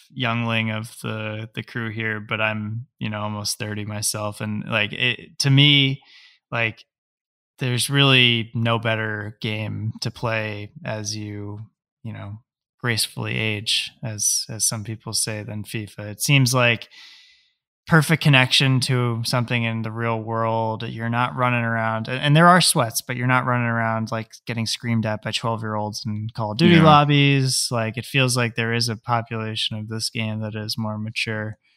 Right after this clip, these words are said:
Speaker 1: Um, and obviously the lovely folks at N B A A F T and the Foot Fix Discord have helped us, you know, find those people. So I think that kind of
Speaker 2: Mm-hmm.
Speaker 1: adds to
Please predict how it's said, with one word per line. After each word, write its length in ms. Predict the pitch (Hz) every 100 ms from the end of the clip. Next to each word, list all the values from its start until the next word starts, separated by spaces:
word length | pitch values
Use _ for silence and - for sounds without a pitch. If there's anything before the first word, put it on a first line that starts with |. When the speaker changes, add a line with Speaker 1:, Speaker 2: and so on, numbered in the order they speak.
| _ _ _ -
Speaker 1:
Um, 500 | 113 110 110 107 120
and 180 | 113 110
obviously 640 | 104 104 - 107 104 104 _ _ _ 117
the 120 | 110
lovely 340 | 107 107 113
folks 400 | 104 113 107 -
at 140 | 104 104 -
N 160 | 113 110
B 100 | 107
A 180 | 104
A 40 | 104
F 100 | -
T 280 | - 107 107
and 260 | 104 104
the 60 | 104
Foot 240 | - 104
Fix 320 | - 107 -
Discord 440 | - 104 - 107 104
have 120 | 101
helped 260 | - 104 -
us, 380 | 101 - - - _ -
you 60 | 151
know, 40 |
find 240 | - 202
those 140 | 113 -
people. 380 | - 104 104 110
So 120 | 120
I 60 |
think 220 | 113 131 127
that 180 | 123
kind 160 | - 123
of 60 | 113
Speaker 2:
Mm-hmm. 140 | 101
Speaker 1:
adds 560 | 120 117 110 107 - -
to 600 | - 127 110 107 107